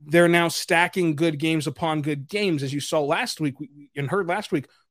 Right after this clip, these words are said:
we talked about how last week was kind of their first ever game where they were in control in the driver's seat for ninety-nine percent of it. And this game was the same way. And credit to this young Thunder team.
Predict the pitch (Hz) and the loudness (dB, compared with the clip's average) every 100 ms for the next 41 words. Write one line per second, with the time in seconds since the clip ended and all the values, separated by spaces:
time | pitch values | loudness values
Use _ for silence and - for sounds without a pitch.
0 | - 151 175 175 143 151 139 156 180 196 | -6 2 2 2 2 2 2 2 0 -2
1 | 156 170 151 135 160 151 160 151 139 143 | -4 -4 -4 -2 -2 -2 -2 -2 -2 -2
2 | 143 135 139 135 127 _ _ _ 131 160 | 0 0 0 0 -2 _ _ _ _ 4
3 | 165 156 147 151 143 143 170 175 175 156 | 6 6 2 0 0 0 0 0 -2 -4
4 | - 160 156 151 143 131 143 156 151 - | -2 0 2 0 -2 0 0 0 -2 -4
5 | 139 - 147 135 139 147 147 143 143 143 | -4 -4 -6 -4 -2 0 0 0 0 -2
6 | 131 131 156 175 143 - _ _ - 151 | -4 -8 -2 -2 -2 -6 _ _ -4 0
7 | 175 - 185 180 175 156 170 160 151 196 | 0 0 -2 -2 -4 -6 -4 -2 -2 -2
8 | 147 - _ - 175 139 196 220 196 185 | -4 -10 _ -4 -4 0 2 2 0 -2
9 | 208 185 170 190 170 160 - 165 | 0 -2 -2 -2 -2 -2 -2 -2